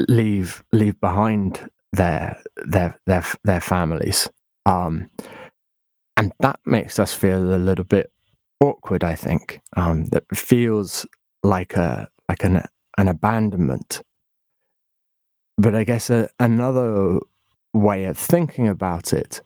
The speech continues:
and this is actually quite excitingly brought out in the, in The Chosen, um, a little bit, an e-, excellent, uh, T V series you can watch on, on YouTube, and I'd,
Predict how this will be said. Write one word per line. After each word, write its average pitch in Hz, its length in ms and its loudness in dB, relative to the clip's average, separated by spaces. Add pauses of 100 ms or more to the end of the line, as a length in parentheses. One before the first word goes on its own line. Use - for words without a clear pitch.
(160)
and 131 120 6
this 160 140 -2
is 143 100 -2
actually 117 240 0
quite 104 200 0
excitingly 95 540 0
brought 90 340 -2
out 87 260 -4
in 87 200 4
the, 82 200 0 (200)
in 92 220 4
The 87 80 -4
Chosen, 92 720 0 (200)
um, 80 200 0
a 82 60 -2
little 80 200 0
bit, 78 200 0
an 92 80 2
e-, - 100 -2 (160)
excellent, - 600 -2
uh, 76 260 -2 (160)
T 98 180 2
V 87 180 0
series 80 560 -2 (440)
you 90 80 4
can - 160 2
watch - 260 -2
on, 80 280 2
on 85 140 2
YouTube, 90 480 0
and 78 100 0
I'd, 80 160 -2